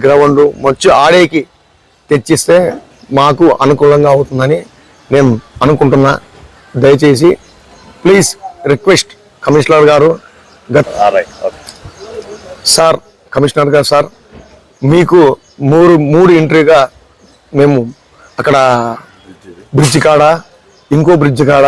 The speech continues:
Speaker 1: అక్కడ గొంతు తోడిన కాడ ప్రతి ఒక్కటి మేము అడిగినాము. అది మీకు, మీ వరకు వచ్చిందో లేదో తెలీదు. దయచేసి ఇది ప్లే న్యూస్ అతను చూసి మీరు దయచేసి రియాక్ట్ అయ్యి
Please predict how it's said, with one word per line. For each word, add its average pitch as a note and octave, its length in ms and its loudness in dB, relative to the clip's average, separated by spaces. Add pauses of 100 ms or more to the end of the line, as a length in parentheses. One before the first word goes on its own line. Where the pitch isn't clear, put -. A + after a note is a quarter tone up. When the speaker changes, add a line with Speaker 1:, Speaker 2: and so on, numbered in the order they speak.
(480)
Speaker 1:
అక్కడ C3+ 160 -2 (520)
గొంతు F3 280 2
తోడిన D#3+ 280 2
కాడ C#3+ 120 2 (160)
ప్రతి C3 220 -2
ఒక్కటి D3+ 280 0 (480)
మేము C#3+ 200 2
అడిగినాము. D#3 420 2 (500)
అది C#3 140 2 (100)
మీకు, C#3+ 260 0 (340)
మీ D#3 160 2
వరకు F#3 260 2
వచ్చిందో E3+ 360 0
లేదో D#3+ 140 2 (140)
తెలీదు. C#3+ 260 0 (1000)
దయచేసి E3+ 520 2 (440)
ఇది G3+ 200 2 (560)
ప్లే D#3+ 120 2 (120)
న్యూస్ F3 280 2
అతను D#3+ 200 0 (120)
చూసి G3+ 240 0 (100)
మీరు D#3+ 200 4 (520)
దయచేసి D#3+ 440 2 (100)
రియాక్ట్ E3 360 0
అయ్యి D3 180 0